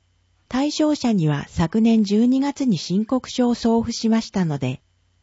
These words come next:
一月三十一日までに申告をしてください。申告書が届かない場合は、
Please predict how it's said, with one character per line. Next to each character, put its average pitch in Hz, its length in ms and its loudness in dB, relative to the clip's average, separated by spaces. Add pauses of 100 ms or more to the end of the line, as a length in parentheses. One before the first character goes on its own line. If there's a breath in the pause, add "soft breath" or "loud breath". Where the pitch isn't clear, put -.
一 240 280 -4
月 285 200 -4
三 294 280 -4
十 226 200 0
一 196 320 -2
日 247 260 0
ま 220 140 2
で 165 140 -2
に 123 180 -6
申 185 300 -2
告 233 300 0
を 220 80 2
し - 100 -10
て 202 120 -2
く 185 100 -2
だ 175 120 -4
さ 165 240 -4
い。 117 120 -8 (920)
申 254 280 -2
告 - 260 -6
書 302 140 -2
が 240 120 2
届 208 300 0
か 254 100 0
な 220 140 2
い 185 100 0
場 147 220 -2
合 147 160 -2
は、 139 200 -4